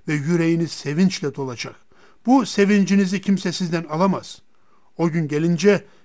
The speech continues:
benden hiçbir şey sormayacaksınız. Size önemli belirtirim, Babadan benim adımla her ne dilerseniz size verecektir. Şu ana dek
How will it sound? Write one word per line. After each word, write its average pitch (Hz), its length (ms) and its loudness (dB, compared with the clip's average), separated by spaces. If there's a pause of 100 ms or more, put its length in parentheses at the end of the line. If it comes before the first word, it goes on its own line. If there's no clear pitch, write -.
(160)
benden 165 380 0
hiçbir 170 480 -2
şey 156 220 -4
sormayacaksınız. 127 1000 -8 (260)
Size 156 320 -4
önemli 165 380 0
belirtirim, 170 520 -2 (300)
Babadan 175 440 2
benim 196 240 4
adımla 185 460 2 (160)
her 202 280 2
ne 175 160 0
dilerseniz 165 500 -2
size 156 280 -4
verecektir. 151 680 -4 (440)
Şu - 340 0
ana 196 240 2
dek 175 140 0